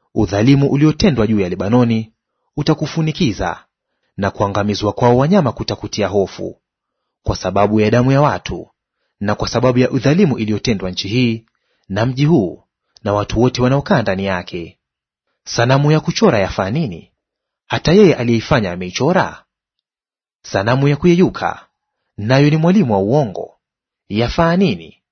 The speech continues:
hata yeye aliyeifanya aiwekee tumaini lake, na kufanya sanamu zisizoweza kusema? Ole wake yeye auambiaye mti, "Amka," aliambiaye jiwe lisiloweza kusema,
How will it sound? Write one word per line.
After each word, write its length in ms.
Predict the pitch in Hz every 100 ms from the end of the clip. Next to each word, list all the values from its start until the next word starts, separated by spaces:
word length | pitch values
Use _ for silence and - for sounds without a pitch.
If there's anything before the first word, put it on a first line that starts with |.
| _ _ -
hata 260 | 123 135
yeye 220 | 151 160 156
aliyeifanya 600 | 151 170 160 214 143 117
aiwekee 420 | 110 110 - 113
tumaini 380 | - 92 92 107
lake, 460 | 143 - 87 - _ _ _ _ _ -
na 180 | 101
kufanya 400 | - 123 143 147
sanamu 400 | 143 185 190 135
zisizoweza 640 | 104 98 110 110 117 90 85
kusema? 640 | - 117 160 160 80 - _ _ _ _ _ _ _ _ _ _ _ -
Ole 240 | 107 107
wake 300 | 110 123 - 175
yeye 220 | 175 107
auambiaye 560 | 95 98 95 95 101
mti, 460 | 139 - 120 117 - _ _ _ _ -
"Amka," 640 | 196 185 - 95 82 - _ _ _ _ _
aliambiaye 580 | - 113 127 131 147 165
jiwe 280 | 196 127 98
lisiloweza 540 | 95 104 101 104 92
kusema, 540 | - - 135 127 117